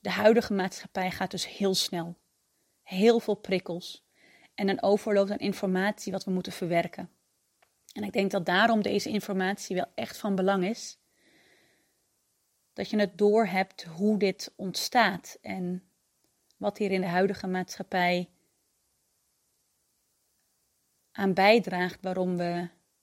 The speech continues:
weinig momenten van rust ervaren, waarom dat volle hoofd er is bij ons, maar ook bij onze kinderen.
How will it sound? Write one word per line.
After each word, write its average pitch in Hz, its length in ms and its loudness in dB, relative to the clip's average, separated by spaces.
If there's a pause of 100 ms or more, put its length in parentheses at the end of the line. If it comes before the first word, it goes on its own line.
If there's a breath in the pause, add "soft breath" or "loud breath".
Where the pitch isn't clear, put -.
(2250)
weinig 190 420 2
momenten 185 400 -2
van 190 180 -8
rust 185 280 -8
ervaren, 202 680 -6 (720)
waarom 185 340 0
dat 180 280 -4
volle - 520 -2
hoofd 190 300 0
er - 60 -2
is - 200 -4
bij 190 140 -6
ons, 226 300 0
maar - 140 -6
ook 233 160 0
bij 208 100 -4
onze 190 200 -6
kinderen. 202 520 -4